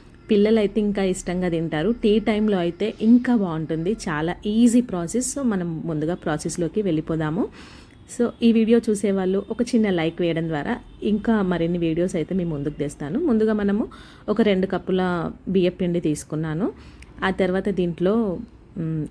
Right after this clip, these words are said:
కొన్ని ఆనియన్స్ కట్ చేసి వేసుకున్నాను and అల్లం పేస్ట్ వేశాను. ఆ, కరివేపాకు కొంచెం అట్లా నలిపి వేసేసాను అనమాట. ఇంకేమైనా పుదీనా అలాంటివి కూడా వేసుకోవచ్చు.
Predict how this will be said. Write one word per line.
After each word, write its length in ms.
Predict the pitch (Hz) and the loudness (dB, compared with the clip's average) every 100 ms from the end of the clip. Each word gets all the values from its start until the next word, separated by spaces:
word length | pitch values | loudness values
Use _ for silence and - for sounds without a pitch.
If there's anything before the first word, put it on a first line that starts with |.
| - | -4
కొన్ని 220 | 196 180 | -2 0
ఆనియన్స్ 480 | 151 151 175 190 - | 0 0 0 -2 -2
కట్ 260 | 165 - 156 | -4 -2 -2
చేసి 180 | 156 | 0
వేసుకున్నాను 540 | 156 147 - 147 147 196 | -2 -4 -6 -6 -4 -4
and 240 | 208 185 - | -2 -4 -2
అల్లం 280 | 190 196 202 | 2 4 2
పేస్ట్ 360 | 196 156 - | 0 -4 -4
వేశాను. 520 | 156 151 156 143 208 403 - - - - - | -4 -4 -4 -4 -4 -6 -12 -20 -20 -20 -10
ఆ, 340 | 185 180 170 156 - | -6 -4 -4 -6 0
కరివేపాకు 680 | 196 175 196 190 170 - 240 | 2 4 0 -2 -6 -4 -4
కొంచెం 400 | 208 180 180 165 | -4 -4 -4 -4
అట్లా 240 | 160 170 | -2 -2
నలిపి 360 | 165 156 156 175 | 0 -2 0 0
వేసేసాను 560 | 156 147 156 165 147 | 0 0 -4 -4 -6
అనమాట. 500 | 143 156 147 - 277 - - - - | -6 -6 -8 -6 -8 -10 -20 -20 -4
ఇంకేమైనా 680 | 202 196 185 175 175 175 170 - | 0 2 0 0 -2 -2 -4 -2
పుదీనా 320 | 180 165 175 165 | 0 2 0 0
అలాంటివి 420 | 160 160 156 160 | -2 -2 -2 -2
కూడా 160 | 160 | -2
వేసుకోవచ్చు. 840 | 165 151 147 - 151 139 - 233 | 0 -2 -2 -6 -6 -6 -4 -6